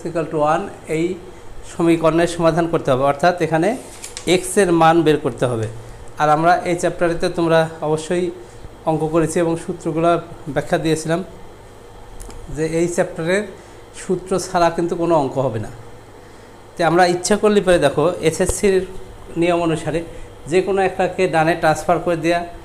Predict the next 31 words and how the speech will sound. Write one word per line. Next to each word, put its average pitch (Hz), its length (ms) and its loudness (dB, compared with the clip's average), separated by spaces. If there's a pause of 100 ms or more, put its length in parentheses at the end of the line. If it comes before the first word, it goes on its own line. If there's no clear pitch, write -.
(300)
যদি 151 160 0 (100)
বর্গ 165 220 6 (140)
করি, 165 160 2 (640)
বর্গ 160 180 0 (140)
করে 170 120 2 (120)
সবগুলোকে 160 480 0 (120)
এক 139 140 2
জাতীয়, 131 300 0
অর্থাৎ 147 280 -2
সব 147 120 -2 (600)
যদি 160 160 4 (100)
ডানে 170 220 4 (360)
cos, 165 200 4 (480)
cos 160 160 0 (140)
x-কে - 320 -6
ডা-, 151 200 0
transfer 160 400 0
করে 165 100 0 (100)
বর্গ 151 140 2 (120)
করি, 175 120 0 (460)
তাহলে 185 180 0 (100)
sin 175 200 2 (140)
স্কয়ার 160 200 2 (100)
x-কে - 260 -8
আমরা 156 200 0
cos 156 140 -4 (100)
স্কয়ার 170 220 -2
রূপান্তর 156 420 -4
করে 180 120 -2 (520)
উৎপাদক 180 320 -2 (100)
বিশ্লেষণ 175 380 -6